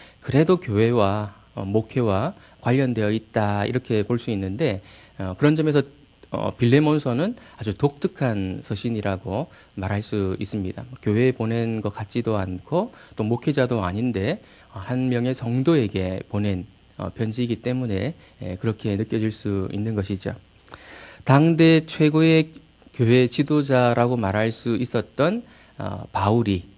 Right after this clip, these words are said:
어떤 이유로 한 성도에게 이 편지를 보낸 것일까요?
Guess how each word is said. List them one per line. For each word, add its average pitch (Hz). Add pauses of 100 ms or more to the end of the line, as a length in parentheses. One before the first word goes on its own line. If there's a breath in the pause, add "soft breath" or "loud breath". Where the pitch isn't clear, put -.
(260)
어떤 170
이유로 101 (420)
한 117
성도에게 107 (240 soft breath)
이 123
편지를 104
보낸 104
것일까요? 101